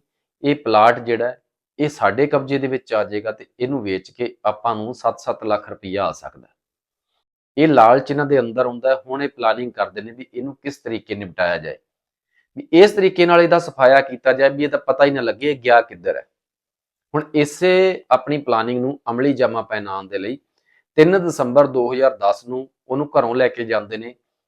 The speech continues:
ਕਿਸੇ ਵਿਆਹ ਦੀ ਪਾਰਟੀ ਦੇ ਵਿੱਚ ਸ਼ਾਮਲ ਹੋਣ ਦੇ ਲਈ। ਇਹ ਗੱਲ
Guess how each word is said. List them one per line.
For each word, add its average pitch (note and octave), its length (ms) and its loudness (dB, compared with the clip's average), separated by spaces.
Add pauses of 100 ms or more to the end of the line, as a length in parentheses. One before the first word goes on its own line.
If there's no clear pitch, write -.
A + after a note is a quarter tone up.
(120)
ਕਿਸੇ C3+ 180 -4
ਵਿਆਹ B2+ 240 4
ਦੀ C3+ 160 -2
ਪਾਰਟੀ A2+ 400 0
ਦੇ A#2 80 -6
ਵਿੱਚ A2 180 -14
ਸ਼ਾਮਲ A2+ 380 -4
ਹੋਣ F#2+ 240 -12
ਦੇ D#2+ 100 -16
ਲਈ। C#2+ 120 -20 (1300)
ਇਹ F3 200 8
ਗੱਲ B2 280 6